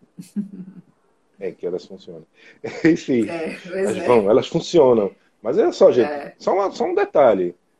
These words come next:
Speaker 2: Não é, no dia que chegar o seu dia de tomar a vacina, quando alguém aplicar em você, você não já tá imune, não, pelo amor de Deus. Calma. Ela leva aí um tempinho pra poder funcionar seu organismo, pelo amor de Deus.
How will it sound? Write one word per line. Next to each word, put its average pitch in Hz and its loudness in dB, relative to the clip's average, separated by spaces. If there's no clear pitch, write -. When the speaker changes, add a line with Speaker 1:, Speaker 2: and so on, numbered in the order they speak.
Speaker 2:
Não 107 -8
é, - -6
no 147 -4
dia 220 -4
que 254 -10
chegar 156 2
o 143 6
seu 170 -2
dia 135 -6
de 226 -14
tomar 180 -6
a 147 -6
vacina, 104 -10
quando 123 -10
alguém 143 -2
aplicar 170 -4
em 120 0
você, 110 -2
você 117 -6
não 196 -2
já 220 0
tá - -2
imune, - -6
não, 190 -6
pelo 175 0
amor 170 2
de 202 -4
Deus. 131 2
Calma. 101 0
Ela 104 -6
leva 135 2
aí 127 0
um 135 -4
tempinho 139 -4
pra 143 -8
poder 131 -6
funcionar 135 -12
seu 147 -4
organismo, 127 -6
pelo 127 -12
amor 107 -6
de 160 -14
Deus. 85 -8